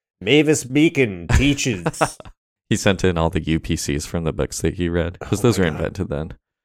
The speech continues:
Speaker 2: Like the old, uh, Pizza Hut program.
Speaker 1: Well, it would have just been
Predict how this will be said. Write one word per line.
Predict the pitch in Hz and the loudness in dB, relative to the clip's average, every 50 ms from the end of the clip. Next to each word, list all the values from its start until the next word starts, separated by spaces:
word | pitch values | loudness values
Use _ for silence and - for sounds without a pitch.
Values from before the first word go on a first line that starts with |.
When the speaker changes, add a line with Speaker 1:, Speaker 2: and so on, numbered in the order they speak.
| _ _ _ _ | _ _ _ _
Speaker 2:
Like | 101 95 90 - - | 4 4 4 2 0
the | - 87 85 | -2 2 2
old, | 80 80 82 80 82 | 4 4 2 2 4
uh, | 82 78 76 73 76 | 4 4 4 2 0
Pizza | - - 90 - - 92 | 0 -2 -2 -2 -2 -2
Hut | 80 101 90 - | -2 -2 -6 -2
program. | - 104 98 95 101 104 104 101 101 _ _ _ _ _ _ _ _ _ _ _ _ - | 0 0 0 0 0 -6 -10 -10 -12 _ _ _ _ _ _ _ _ _ _ _ _ -2
Speaker 1:
Well, | 147 151 156 156 | 2 6 8 8
it | 151 139 | 8 8
would | 147 156 | 6 4
have | 170 - | 4 2
just | 143 156 143 - - | 2 0 -2 2 2
been | 156 143 135 123 107 101 95 95 | 2 2 2 2 -2 -6 -6 -10